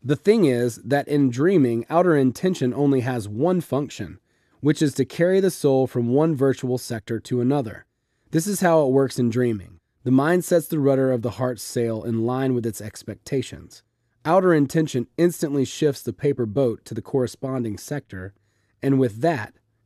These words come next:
it is done. The mission of outer intention is complete. In physical reality, the work of outer intention can never be completed with one small puff.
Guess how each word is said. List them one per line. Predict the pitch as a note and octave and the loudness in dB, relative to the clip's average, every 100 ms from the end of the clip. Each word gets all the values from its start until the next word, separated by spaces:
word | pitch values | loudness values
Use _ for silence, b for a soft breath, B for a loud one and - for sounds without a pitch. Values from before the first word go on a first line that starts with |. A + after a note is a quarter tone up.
| - | -8
it | A2+ | -4
is | A2 G2 | -6 -4
done. | A#2+ G2 E2 - _ _ _ | -6 -6 -14 -20 _ _ _
The | A#2 | 0
mission | C3 D3 E3+ | 2 2 0
of | E3 D3+ | -2 -2
outer | B2 A#2 B2 | -4 -2 -2
intention | B2 A2 G2+ - F#2+ G2 - | -4 -6 -10 -10 -12 -14 -14
is | G#2 | -16
complete. | - G2+ - G#2+ D2 _ _ _ _ _ _ _ _ | -12 -14 -10 -12 -14 _ _ _ _ _ _ _ _
In | D#3 C#3+ | 0 0
physical | - C4+ C4 F3+ B2+ | 0 -2 0 -2 -2
reality, | A2+ G#2+ G2+ G2 A2 | -2 -4 -8 -8 -8
the | A2+ A#2+ | -4 -4
work | A2+ C#3 D3 | 2 2 2
of | B2 - | -4 -4
outer | C3 B2 | -2 0
intention | B2 A#2 B2+ A2+ A#2 | 0 -2 -4 -4 -6
can | - A2+ | -2 0
never | C3 D#3+ F3 | 2 2 0
be | F3 | 0
completed | - B2+ - F#3 C#3+ A#2 | 0 -4 -2 0 0 0
with | G#2+ G2+ | -4 -4
one | B2 B2 | -2 -2
small | - C3 A#2 G2 | -2 -4 -4 -6
puff. | - C3+ G2 - - | -10 -10 -10 -14 -20